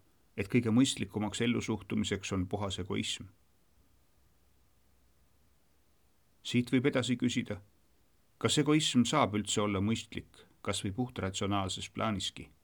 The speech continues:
Eelnevate arutluste valgusel tundub, et siiski mitte, sest enesekeskse käitumisega teisi endast eemale peletades ja vaenlasi kogudes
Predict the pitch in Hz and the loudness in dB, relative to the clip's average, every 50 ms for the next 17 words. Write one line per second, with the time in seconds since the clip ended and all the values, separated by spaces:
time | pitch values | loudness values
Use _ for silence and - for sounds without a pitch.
0 | _ _ _ _ _ _ _ _ _ _ _ _ _ _ _ _ _ _ _ _ | _ _ _ _ _ _ _ _ _ _ _ _ _ _ _ _ _ _ _ _
1 | _ _ _ _ _ _ _ _ _ _ _ _ _ _ _ _ _ _ _ _ | _ _ _ _ _ _ _ _ _ _ _ _ _ _ _ _ _ _ _ _
2 | _ _ _ _ _ _ _ _ _ _ _ _ _ _ _ _ _ _ _ _ | _ _ _ _ _ _ _ _ _ _ _ _ _ _ _ _ _ _ _ _
3 | _ _ _ _ _ _ _ _ _ - 113 127 127 127 123 120 120 120 131 131 | _ _ _ _ _ _ _ _ _ 4 6 6 6 6 4 4 2 2 2 2
4 | 143 139 123 - 123 117 - - 117 113 120 123 120 123 120 - 113 110 - 123 | 2 2 0 -2 -4 -6 -2 -2 0 0 0 0 0 -2 -2 -2 -4 -2 2 2
5 | 117 110 107 104 - - - - 104 - - 127 120 - - 131 131 135 123 - | 2 4 2 0 -6 -6 -6 -6 -4 -2 -2 -2 -2 0 0 2 4 4 2 0
6 | - _ - - - _ _ _ _ _ _ _ _ _ _ _ _ - - 127 | -8 _ -14 -14 -14 _ _ _ _ _ _ _ _ _ _ _ _ -4 -4 -2
7 | 120 - 151 151 160 151 127 131 135 123 139 135 127 - - - 127 123 131 135 | 0 4 4 6 6 6 4 2 0 2 2 0 0 -2 -2 -2 -2 0 2 0
8 | 135 131 - 131 120 120 107 117 101 117 110 - 120 120 117 120 - 113 117 110 | 0 2 2 2 2 2 2 0 -2 -2 0 2 2 2 2 2 2 2 2 2
9 | 107 101 - - 135 131 123 113 110 107 98 110 107 104 98 - - 101 101 95 | 0 -2 -2 0 2 2 4 4 2 0 2 2 0 0 0 -2 -4 -4 -4 -2
10 | - 92 85 98 107 113 117 113 110 98 117 107 117 104 98 101 - 98 95 - | -2 -2 0 2 2 4 4 2 0 -2 -2 -4 -4 -2 -2 -2 -4 -4 -6 -8
11 | - | -10